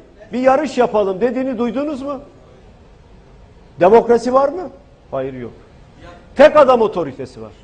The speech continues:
Sen başkan olacaksın, il başkanı. Cumhuriyet Halk Partisi böyle mi? Hayır. Cumhuriyet Halk Partisi bu ülkeye demokrasiyi getiren partidir. Çok partili re-, rejimi getiren partidir. Bize söylüyorlar. Efendim, A K P kongrelerine bakın.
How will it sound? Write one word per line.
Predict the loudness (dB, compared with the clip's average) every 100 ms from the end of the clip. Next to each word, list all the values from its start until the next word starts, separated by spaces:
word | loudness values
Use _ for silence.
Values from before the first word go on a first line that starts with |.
| -20 -20 -20 -20 -20 -20 -20 -20 -20
Sen | -6 0 2 2
başkan | 0 0 0 0
olacaksın, | 0 0 -2 -4 -6
il | -4 0
başkanı. | 0 -2 -10 -10 -14 -20 -20 -20 -20 -20 _ -20 -20 -20 -14
Cumhuriyet | -8 -2 -2 -2
Halk | -8 -6
Partisi | -8 -8
böyle | -10 -8
mi? | -8
Hayır. | -8 -10 -10 -18 -20 -20 -20 -20 -20 -14
Cumhuriyet | -8 -2 -2 -2
Halk | -4 -2
Partisi | -4 -6 -10
bu | -10
ülkeye | -6 -6 -4
demokrasiyi | -4 -6 -6 -6 -6 -4
getiren | -4 -4 -6
partidir. | -6 -6 -8 -20 -20 _ _ -20 -4
Çok | 0 2
partili | 2 0 0 -2
re-, | 0 -4 -4
rejimi | -6 -6 -2
getiren | -2 -2 -4 -2
partidir. | -2 -2 -8 -14 -16 -20 -20 -18 -8
Bize | -2 0
söylüyorlar. | 0 -2 0 0 0 -2 -10 -16 -20 -14 -4
Efendim, | 4 4 4 2
A | 0
K | -2 -4
P | -4
kongrelerine | -2 -4 -2 -2 0 -2 -2 -2
bakın. | -2 -2